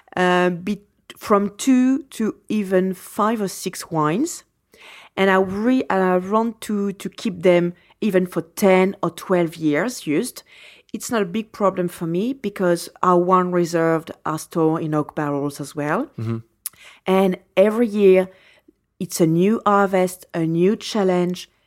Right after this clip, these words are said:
Speaker 1: n-, a new approach of wine. And I want to have this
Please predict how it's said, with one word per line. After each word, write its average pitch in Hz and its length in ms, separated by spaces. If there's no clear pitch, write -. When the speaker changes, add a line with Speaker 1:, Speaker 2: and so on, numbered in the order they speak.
Speaker 1:
n-, 180 260
a 175 120
new 196 320
approach 180 400
of - 180
wine. 226 300
And 180 100
I 190 120
want 226 400
to 220 120
have 185 300
this - 320